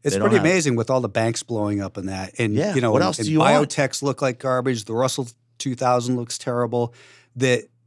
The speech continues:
Speaker 1: you know, the broader market can still manage to rally, and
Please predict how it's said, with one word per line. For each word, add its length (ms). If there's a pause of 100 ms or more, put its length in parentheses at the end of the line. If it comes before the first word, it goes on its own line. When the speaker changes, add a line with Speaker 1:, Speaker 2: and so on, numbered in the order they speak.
(220)
Speaker 1:
you 160
know, 40
the 80
broader 360
market 680
can 160
still 760 (320)
manage 460
to 60
rally, 500
and 180